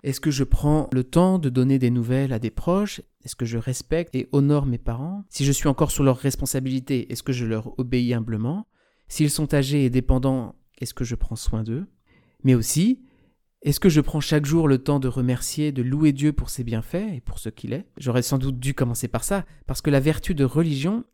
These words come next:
c'est la première dimension de la vertu de justice. Si Dieu est notre créateur, alors nous lui devons tout, à commencer par l'existence. Il s'agit d'une dépendance de chaque instant, vous voyez. Et comme le disent les préfaces à la messe, dans la prière eucharistique, «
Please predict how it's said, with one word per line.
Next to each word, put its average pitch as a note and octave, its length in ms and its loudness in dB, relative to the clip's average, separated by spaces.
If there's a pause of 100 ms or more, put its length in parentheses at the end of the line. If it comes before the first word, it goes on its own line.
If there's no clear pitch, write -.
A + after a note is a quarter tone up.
c'est - 160 -8
la A#2+ 100 -4
première G#3+ 460 2
dimension E3 640 -6
de - 180 -10
la A#2 120 -4
vertu A#2 260 -6
de C3 60 -12
justice. B2 540 -14 (340)
Si - 160 -8
Dieu D#3 140 2
est D#3+ 40 4
notre - 220 -2
créateur, D#3+ 640 -2 (200)
alors B2 280 -8
nous C3 140 -2
lui B2 180 0
devons B2+ 360 0
tout, B3 280 4 (380)
à C3 80 -12
commencer A#2+ 340 -6
par C3+ 140 -4
l'existence. A#2+ 600 -8 (460)
Il - 80 -12
s'agit C3+ 240 -2
d'une B2 220 -2
dépendance D3 400 2
de B2+ 80 0
chaque D#3+ 260 -4
instant, F3+ 240 -2
vous B2+ 140 -2
voyez. B2+ 260 -2 (460)
Et B2 80 -4
comme F3 220 6
le D3+ 60 8
disent D3+ 240 0
les C3+ 80 4
préfaces - 500 0
à - 100 -10
la A#2 80 -2
messe, G#3 400 -2
dans B2 80 -8
la A2 100 -6
prière C#3 260 -4
eucharistique, « A2+ 560 -10